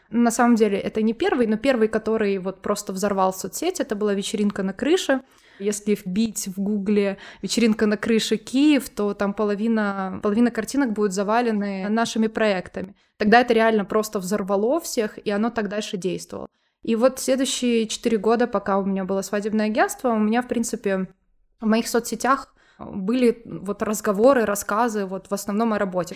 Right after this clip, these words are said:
Не было, ну, не было личности, не было меня как человека, потому что у меня все было с точки зрения работы. Вот это мы сделали, вот такой вот проект, вот это мы планируем, там, и так далее, и тому подобное.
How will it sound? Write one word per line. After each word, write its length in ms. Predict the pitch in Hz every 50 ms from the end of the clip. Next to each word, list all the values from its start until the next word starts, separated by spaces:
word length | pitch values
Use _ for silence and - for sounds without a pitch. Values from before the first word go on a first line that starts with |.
| 269 262
Не 180 | 233 247 285 311
было, 340 | 240 254 254 247 233 214 202
ну, 200 | 214 233 226 214 185
не 220 | 214 233 226 247 247
было 200 | 214 226 220 208
личности, 540 | 208 214 214 - - - 196 185 - - -
не 160 | 196 208 208
было 220 | 190 196 196 190 190
меня 340 | 214 226 233 220 190 170 175
как 220 | - - 175 -
человека, 480 | - - 190 185 180 175 175 175 180 175
потому 260 | - 190 185 190 196
что 180 | - - -
у 20 | 196
меня 200 | 196 208 226 254
все 200 | 247 - - 220
было 380 | 202 196 214 220 208 196 190 180
с 60 | -
точки 260 | - 233 220 - - 233
зрения 400 | - 233 247 262 247 240 226 214
работы. 440 | 214 208 185 190 185 180 180 - -
Вот 80 | - 208
это 140 | 214 220 208
мы 100 | 202 196
сделали, 360 | 202 220 220 208 202 190 190
вот 140 | 185 196 -
такой 220 | 214 214 262 277
вот 180 | 254 254 254 -
проект, 520 | - 233 220 208 214 220 220 214 - -
вот 100 | 202 -
это 160 | 233 233 277
мы 120 | 254 262 262
планируем, 680 | 262 277 262 226 220 233 240 233 233 233 226 220 214
там, 180 | 220 214 196
и 40 | 202
так 140 | - 214 202
далее, 280 | 196 214 220 208 208 208
и 20 |
тому 180 | - 202 208 190
подобное. 440 | 202 208 190 185 - 175 185 190